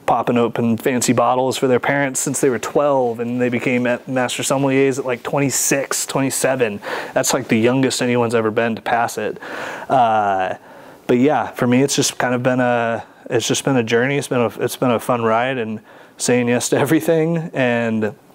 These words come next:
trying, you know, any wine style at least twice, and just kind of enjoying the ride, man. Just enjoying the ride.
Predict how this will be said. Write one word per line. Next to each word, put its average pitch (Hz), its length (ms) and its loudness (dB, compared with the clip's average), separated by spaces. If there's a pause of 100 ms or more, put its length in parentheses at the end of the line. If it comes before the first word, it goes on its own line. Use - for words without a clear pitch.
(500)
trying, 131 640 0
you 135 120 2
know, 117 300 2 (360)
any 123 220 2
wine 123 240 0
style 135 400 2
at 127 100 -2
least 127 300 0
twice, 139 560 0
and 110 380 0 (800)
just 127 160 2
kind 262 160 0
of 294 80 0
enjoying 160 340 2
the 190 80 2
ride, 170 300 2
man. 180 320 -4 (260)
Just 156 220 -2
enjoying 160 280 2
the 165 80 2
ride. 156 300 0